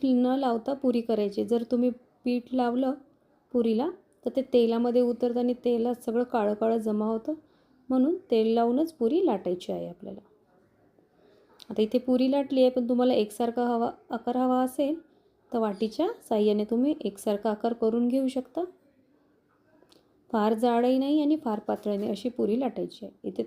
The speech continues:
तेल गरम झालेलं आहे. आता आपण पुरी तेलामध्ये सोडूया.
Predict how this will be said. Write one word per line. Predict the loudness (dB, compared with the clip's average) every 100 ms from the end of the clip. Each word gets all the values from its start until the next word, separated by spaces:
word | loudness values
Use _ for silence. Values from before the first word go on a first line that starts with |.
| 2
तेल | 2 2
गरम | 0 0
झालेलं | 0 0 0 -2
आहे. | -2 -4 -6 -10 _ _ _ _ _ _ _ _ _ _ _ _ _ _ _ _ _ _ _ _ _ _ _ _ _ _ _ _ _ _ _ _ -20 -20 -20 _ _ _ _ _ _ _ _ -20 _ _ _ _ _
आता | -2 0
आपण | 2 2 0
पुरी | 0 0 0 -2 -2
तेलामध्ये | 0 0 -2 -2
सोडूया. | 0 0 2 0 -2